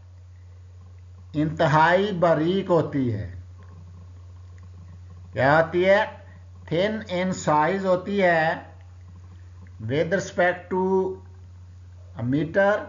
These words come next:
and collector। और dear students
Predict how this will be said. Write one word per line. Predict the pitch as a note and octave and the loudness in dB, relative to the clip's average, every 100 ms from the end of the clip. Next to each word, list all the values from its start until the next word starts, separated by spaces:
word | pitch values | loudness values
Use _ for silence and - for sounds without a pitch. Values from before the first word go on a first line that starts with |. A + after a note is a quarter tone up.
| - - - - - - | -14 -20 -20 -20 -20 -10
and | C#3 D3 D#3+ G#3 - - - - - | -4 0 0 0 -4 -16 -20 -20 -10
collector। | C#3 C#3 D3+ D3+ D3 B2+ - - - - - - - - - - - - - - - | -4 0 0 0 -2 -2 -2 -10 -18 -20 -20 -20 -20 -20 -20 -20 -20 -20 -20 -20 -6
और | C3 D3+ E3+ F#3+ G#3 - - - - - - - - - - - A#2+ | 0 2 2 2 0 -4 -18 -20 -20 -20 -20 -20 -20 -20 -20 -18 -10
dear | B2+ E3 G3 | -4 0 0
students | G3 F#3 F#3 G3+ G#3+ A3 - | -2 -4 0 2 2 -2 -10